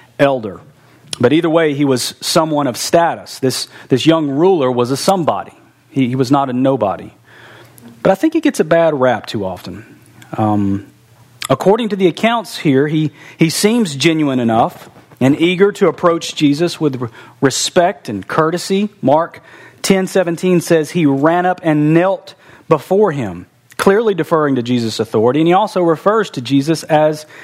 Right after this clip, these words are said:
teacher. And, and we know that Jesus was not one to suffer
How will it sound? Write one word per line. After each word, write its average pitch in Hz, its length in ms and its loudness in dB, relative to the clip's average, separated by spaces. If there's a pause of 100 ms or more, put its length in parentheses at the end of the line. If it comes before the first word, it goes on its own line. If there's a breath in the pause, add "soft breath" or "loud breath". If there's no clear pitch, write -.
(340 loud breath)
teacher. 214 440 -2 (840)
And, 147 260 0 (560 loud breath)
and 165 180 2
we 170 100 2
know 190 340 2
that 147 180 0
Jesus 156 360 -2
was 143 140 0
not 147 260 2
one 147 220 0
to 135 80 -4
suffer 131 640 -2